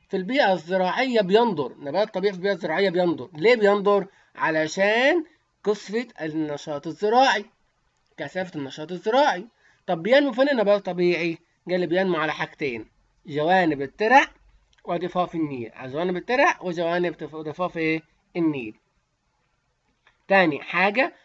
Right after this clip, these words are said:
هناخدها الحيوان البري. الحيوان البري ده برضه بينضر. زي إيه الحيوان البري ده؟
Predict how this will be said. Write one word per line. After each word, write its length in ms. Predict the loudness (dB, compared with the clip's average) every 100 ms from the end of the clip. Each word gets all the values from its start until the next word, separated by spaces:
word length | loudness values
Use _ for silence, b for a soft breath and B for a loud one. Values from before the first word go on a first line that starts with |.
| b
هناخدها 460 | -8 -4 -2 -4 -6 -14
الحيوان 440 | -12 -8 -4 0 0
البري. 480 | 2 2 2 -4 -8 b b b -6
الحيوان 420 | -2 2 4 2
البري 400 | 2 0 2 2
ده 260 | 2 2 -4 _ _ _ _ _ _ _ _ _ _ _ -2
برضه 300 | 2 4 2
بينضر. 500 | 2 2 2 -4 -10 _ -6
زي 100 | -2
إيه 180 | 0
الحيوان 320 | 0 0 0 0
البري 300 | -2 -2 -4
ده؟ 200 | -8